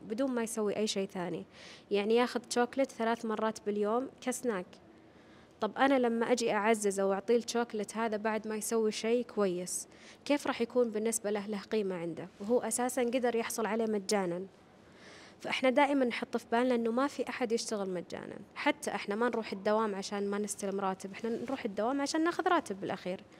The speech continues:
فهم كذلك لما يسوون سلوك لازم يحصلون عليه شيء بالمقابل. فإحنا لازم نعرف متى نعطيه السلوك هذا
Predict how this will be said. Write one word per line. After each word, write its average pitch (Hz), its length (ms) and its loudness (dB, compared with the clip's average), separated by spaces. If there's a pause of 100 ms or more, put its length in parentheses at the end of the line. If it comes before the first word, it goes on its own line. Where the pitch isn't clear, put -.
(340)
فهم 359 240 6
كذلك 269 500 6
لما 240 180 4
يسوون 254 380 4
سلوك 214 340 0 (120)
لازم 277 280 2
يحصلون 240 460 0
عليه 220 240 -2 (540)
شيء 262 320 0 (140)
بالمقابل. 202 600 -4 (680)
فإحنا 285 420 0
لازم 277 360 4
نعرف 233 340 0
متى 269 240 0
نعطيه 220 320 0
السلوك 214 460 -2
هذا 208 300 -2